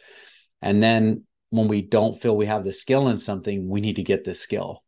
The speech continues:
because that was the other piece of it. I could do that conversation today, and I could do it in a way that I think it would really be helpful. I couldn't do that then.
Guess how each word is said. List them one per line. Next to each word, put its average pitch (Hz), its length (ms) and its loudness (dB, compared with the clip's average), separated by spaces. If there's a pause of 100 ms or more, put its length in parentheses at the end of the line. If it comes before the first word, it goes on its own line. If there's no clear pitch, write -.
because 107 240 -8
that 104 160 0
was 98 180 -4
the 101 200 -6
other 98 180 -6
piece - 320 -6
of 78 80 -12
it. 87 160 -8
I 113 140 2
could 113 200 -2
do 104 120 -2
that 95 240 -2
conversation 92 720 -6
today, 52 540 -6 (380)
and 101 80 -4
I 95 100 0
could 95 180 -6
do 98 140 4
it 90 80 0
in 90 100 -2
a 90 60 -4
way 87 280 -4
that 85 340 -6 (300)
I 87 80 -12
think 90 240 -8
it 92 80 -4
would 85 160 -6
really 85 300 -4
be 82 160 -10
helpful. - 680 -8 (460)
I - 60 -12
couldn't 87 340 -4
do 90 140 -4
that - 280 -6
then. - 320 -10